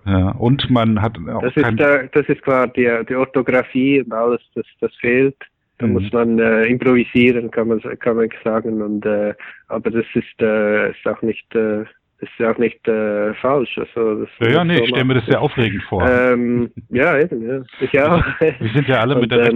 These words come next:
Speaker 1: Rechtschreibung aufgewachsen,
Speaker 2: ja.
Speaker 1: die von Lehrern erfunden wurden, damit die leichter die Arbeiten korrigieren können.
Speaker 2: Ja.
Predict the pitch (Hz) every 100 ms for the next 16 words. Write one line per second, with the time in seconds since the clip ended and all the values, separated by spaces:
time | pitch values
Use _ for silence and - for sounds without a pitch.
0 | 117 120 117 120 117 98 113 - 165 147
1 | 131 131 - 143 131 120 120 - 117 117
2 | 107 101 139 143 110 - 107 101 101 104
3 | 110 107 98 101 95 95 - 90 87 110
4 | 110 95 90 87 87 92 98 113 110 113
5 | 117 117